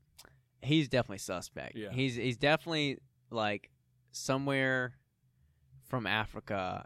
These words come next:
Speaker 1: 'cause he had a little bit of an accent still. Driving taxi cab. He was, it was, like, a hot day yesterday. He was in, like, a full, you know,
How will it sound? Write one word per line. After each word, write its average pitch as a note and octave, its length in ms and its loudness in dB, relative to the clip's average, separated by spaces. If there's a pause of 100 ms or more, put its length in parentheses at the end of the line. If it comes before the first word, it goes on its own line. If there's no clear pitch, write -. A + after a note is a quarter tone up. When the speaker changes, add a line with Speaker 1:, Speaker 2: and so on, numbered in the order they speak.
Speaker 1:
'cause A2 120 -8
he A2 60 -6
had G#2+ 100 -4
a - 20 -6
little G#2+ 140 -4
bit B2+ 100 0
of A#2 80 -2
an A#2 80 -6
accent G2+ 480 -6
still. F2+ 540 -8 (400)
Driving A2 300 -2
taxi G#2+ 340 -6
cab. G2+ 500 -2
He A2+ 120 -8
was, G#2+ 120 -4
it - 200 -8
was, A#2+ 120 0
like, G#2+ 100 -2
a G2 60 -4
hot A#2+ 300 0
day A2+ 160 0
yesterday. G2+ 340 -4
He G#2 80 -4
was G#2+ 140 -6
in, G#2 80 -8
like, G2 120 -12
a A2 60 -12
full, A2 540 -2 (420)
you A2+ 140 -10
know, F#2+ 360 -8